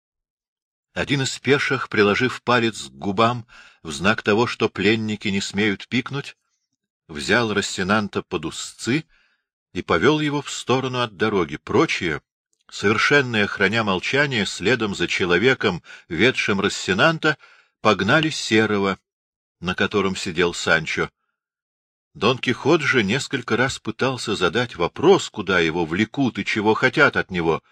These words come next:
но стоило ему раскрыть уста, как острия копий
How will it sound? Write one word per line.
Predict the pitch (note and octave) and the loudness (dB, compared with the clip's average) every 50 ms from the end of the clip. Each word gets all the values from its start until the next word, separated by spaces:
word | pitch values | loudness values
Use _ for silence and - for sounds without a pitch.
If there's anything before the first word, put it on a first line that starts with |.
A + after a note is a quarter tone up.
| _ _ _ _ _ _ _ _ _ _ - | _ _ _ _ _ _ _ _ _ _ -10
но | F2 E2+ F2 F#2 F2+ | -6 -4 -2 -2 -2
стоило | E2+ - - - - - B2 B2 A2+ G#2+ G#2+ G2 | -2 -6 -10 -8 -2 2 4 4 4 4 4 2
ему | G2 G2 G2 F#2+ G#2 G#2+ | 2 2 0 0 0 0
раскрыть | G2+ F#2+ F2 - - - - G#2 G#2+ G2 - | 0 -2 -2 -4 -6 -8 -4 -4 -4 -4 -6
уста, | - - - - - - B2+ D3 D#3+ D3 - _ _ _ _ _ _ _ _ _ _ _ _ - | -10 -10 -10 -10 -4 0 2 2 2 2 -2 _ _ _ _ _ _ _ _ _ _ _ _ -4
как | - G2 F#2 - F#2 | -2 -2 -2 0 -2
острия | F2 - - - - F#2+ F2+ F2+ F2 F#2 F2+ E2+ | -4 -6 -6 -8 -4 -2 -2 0 2 2 2 2
копий | _ - - B2 D#3 D3+ - - D#3+ D#3+ D#3 - | _ 0 2 2 2 2 2 -2 -2 -2 -2 -8